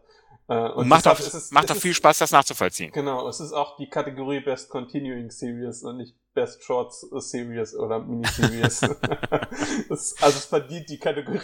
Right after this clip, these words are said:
Speaker 1: <laughs> auf jeden Fall und ist auch mein Favorit. Es hat
Speaker 2: Ja, echt? Also ich finde ja Silver Surfer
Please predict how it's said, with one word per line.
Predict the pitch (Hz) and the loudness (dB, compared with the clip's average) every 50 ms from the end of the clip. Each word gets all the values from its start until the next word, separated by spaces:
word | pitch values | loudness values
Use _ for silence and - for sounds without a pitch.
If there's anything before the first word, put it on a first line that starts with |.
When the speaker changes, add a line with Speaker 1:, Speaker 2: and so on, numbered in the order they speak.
| - - | -4 -4
Speaker 1:
<laughs> | 202 175 | -4 -4
auf | 156 - - | -4 -6 -10
jeden | - 170 160 165 - _ | -12 -12 -12 -12 -12 _
Fall | 147 139 143 160 - - - - - - _ | -6 -4 -4 -4 -8 -10 -18 -20 -20 -14 _
und | 143 143 143 143 - _ - | -10 -10 -10 -12 -20 _ -12
ist | 147 143 - - | -12 -12 -8 -6
auch | 139 131 127 | -6 -6 -4
mein | 131 127 127 127 | -6 -8 -10 -8
Favorit. | - 139 127 123 120 120 113 120 117 113 - - - _ | -6 -6 -6 -4 -6 -10 -10 -10 -12 -12 -14 -16 -20 _
Es | - - | -8 -8
hat | 208 - - _ _ _ _ _ | -8 -8 -8 _ _ _ _ _
Speaker 2:
Ja, | - 139 175 - | 8 8 10 10
echt? | 160 214 - - - - - - - - | 8 6 6 2 -4 -6 -16 -20 -12 0
Also | - 139 135 - | 2 4 4 4
ich | 202 214 - | 4 2 2
finde | - 214 196 196 | 2 2 6 6
ja | 185 180 | 6 6
Silver | - - 214 180 165 160 | 8 6 8 8 8 6
Surfer | - 151 123 120 113 - 110 95 85 80 | 10 10 10 10 12 10 10 10 10 8